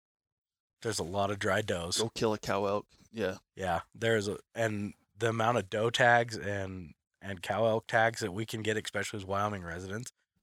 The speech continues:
Speaker 1: or even non-residents of the state of Wyoming, is, is absolutely insane. If
Speaker 2: Yeah.
Speaker 1: you,
Speaker 2: <laughs> Yeah.
Speaker 1: it, it, I mean, I've helped probably a hundred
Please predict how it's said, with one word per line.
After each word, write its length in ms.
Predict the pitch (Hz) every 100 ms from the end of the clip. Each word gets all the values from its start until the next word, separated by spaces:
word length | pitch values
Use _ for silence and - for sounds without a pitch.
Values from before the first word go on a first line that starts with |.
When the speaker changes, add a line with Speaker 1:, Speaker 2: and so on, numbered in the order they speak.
| _
Speaker 1:
or 80 | 120
even 200 | 143 120
non-residents 720 | 98 123 117 101 92 87 -
of 40 | 90
the 40 |
state 260 | - 101 98
of 60 | 95
Wyoming, 400 | 98 101 101 90
is, 220 | 92 - _ _ _ _ _
is 220 | 113 101 - -
absolutely 600 | 131 - 110 123 78 87
insane. 520 | 78 - 104 107 71 - _ _
If 220 | 110 117
Speaker 2:
Yeah. 60 | 113
Speaker 1:
you, 360 | 110 104 95 -
Speaker 2:
<laughs> 60 | -
Yeah. 80 | 190 143
Speaker 1:
it, 80 | -
it, 180 | 147 - - - -
I 120 | 147
mean, 320 | 151 131 110 - - - _ -
I've 280 | 139 147 131
helped 500 | 135 131 117 - 123 120 - _ _ _ - -
probably 720 | 151 151 147 147 131 120 107 - _ _ _ -
a 40 |
hundred 640 | - 127 139 143 147 143